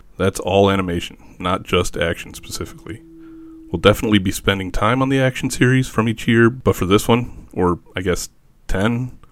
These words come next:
we're just going to be celebrating the eighties and cartoons as a whole. I'll be running down every show that was on the air each year, what new shows debuted each year,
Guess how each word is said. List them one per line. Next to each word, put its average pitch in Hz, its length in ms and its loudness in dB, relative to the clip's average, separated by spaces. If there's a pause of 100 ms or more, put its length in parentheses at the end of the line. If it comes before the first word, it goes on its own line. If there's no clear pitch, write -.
(100)
we're 101 120 2
just 107 180 2
going 101 180 2
to 95 60 0
be 95 100 2
celebrating 92 600 2
the 82 140 -2
eighties 90 320 -2
and 87 140 -8
cartoons 85 460 -6
as - 80 -6
a - 80 -8
whole. - 240 -12 (500)
I'll 95 60 0
be 107 100 6
running 131 260 2
down 104 380 4
every 110 160 0
show 95 280 2
that 98 100 -6
was 92 100 -10
on 87 140 -4
the 90 120 -6
air 85 200 0
each 85 240 -8
year, 82 260 -8 (160)
what 98 140 0
new 101 120 2
shows 95 320 4
debuted 92 460 4
each 85 220 -6
year, 80 260 -6